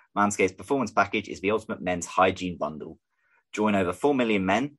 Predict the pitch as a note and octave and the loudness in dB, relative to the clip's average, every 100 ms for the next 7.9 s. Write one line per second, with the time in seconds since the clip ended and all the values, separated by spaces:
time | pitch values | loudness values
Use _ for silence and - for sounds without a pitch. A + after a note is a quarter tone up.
0 | - F2 E2+ F2 G#2+ G2+ D#2+ - A#2 - | -14 -6 -4 0 -2 -2 -4 0 0 0
1 | D#2+ - C3 G#2+ A#2 G2+ F#2 F2 E2+ - | -2 2 2 2 0 0 0 -2 -4 2
2 | B2 C3 F#2 F2 F2 E2+ - C3 - E2+ | 2 4 4 4 4 -2 -2 -2 -2 -4
3 | E2 - D#2+ D2+ - D#2+ - - - C3+ | -2 -4 -4 -8 -12 -10 -8 -8 -2 0
4 | C3+ F2+ E2+ - D#2 D#2+ A2+ - D#2+ D#2+ | 0 -2 -4 -6 -8 2 2 2 -2 -6
5 | D#2+ - F2 - - B2 B2 - F2 E2 | -6 -6 -6 -6 -2 -2 0 -2 0 -2
6 | - _ - - A#2+ A#2+ F#2+ F#2+ F#2 F#2 | -4 _ -18 -8 -4 0 0 0 2 0
7 | - - F2+ D#2+ D#2 - F2 D#2+ | 0 -6 -6 -12 -12 -8 -4 -4